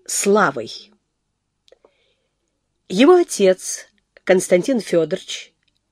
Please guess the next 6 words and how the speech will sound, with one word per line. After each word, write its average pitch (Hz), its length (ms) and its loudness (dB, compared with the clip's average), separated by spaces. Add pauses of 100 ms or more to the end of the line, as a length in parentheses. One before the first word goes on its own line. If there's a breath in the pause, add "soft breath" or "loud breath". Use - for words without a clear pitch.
(640)
был 349 300 8
известным 294 500 2
нотариусом, 165 960 -4 (380)
прогрессивным 226 680 0
общественным 175 640 -4
деятелем, 165 680 -4